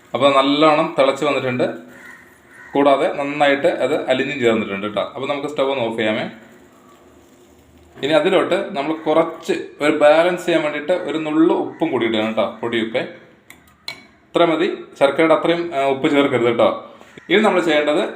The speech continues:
ഒരു അഞ്ച് മിനിറ്റ് ഇതൊന്ന് തണുക്കാൻ വെക്കണം. അപ്പോൾ ഇതൊന്ന് തണുക്കട്ടെ കേട്ടോ. ഞാനൊരു കപ്പിലോട്ട് ഒഴിക്കുകയാണേ. ചെറുതായിട്ടൊന്ന് ചൂടാറിയിട്ടുണ്ട്, ഒരുപാട് തണുക്കേണ്ട കാര്യമില്ല. അതിനുശേഷം നമുക്ക് ഈ മിക്സ്,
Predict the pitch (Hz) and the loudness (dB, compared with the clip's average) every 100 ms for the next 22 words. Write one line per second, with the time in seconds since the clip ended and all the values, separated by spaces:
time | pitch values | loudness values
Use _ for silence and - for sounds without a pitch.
0 | - - - - 165 180 175 170 165 170 | -14 -20 -20 -2 2 2 2 0 -2 -2
1 | 135 - 190 - - - _ _ 147 147 | -2 -4 -6 -6 -16 -20 _ _ -2 0
2 | 151 175 - - - 113 - 135 135 165 | 2 0 -2 -10 -20 -20 -8 -2 0 2
3 | 147 113 120 151 - - 135 139 147 143 | 2 2 0 -2 -4 -10 -6 -2 0 0
4 | 123 123 101 101 98 - - - 139 131 | 0 0 0 0 -2 -6 -16 -16 -6 -4
5 | 160 - - - - - _ 131 127 160 | -4 -6 -14 -20 -20 -20 _ -2 0 0
6 | 139 - 127 113 113 107 101 - - - | 0 0 -2 -2 -2 -4 -4 -6 -10 -18
7 | - - - - - - - - - - | -20 -20 -20 -20 -20 -20 -20 -20 -20 -20
8 | - - - - - - - 147 120 123 | -20 -20 -20 -20 -20 -20 -20 -10 -4 2
9 | 143 139 143 - 135 127 123 120 120 123 | 4 4 0 -4 -2 2 0 0 -4 -4
10 | 143 143 160 175 190 170 151 151 139 127 | -4 -2 4 4 4 0 -2 -2 0 0
11 | 120 143 233 - - - - - 131 202 | -2 -2 -4 -8 -18 -20 -20 -6 -2 0
12 | 202 117 110 123 151 - 131 131 151 127 | 0 2 2 2 -2 0 -4 -2 -6 -6
13 | 156 208 123 - 107 | -6 -4 -4 -8 -8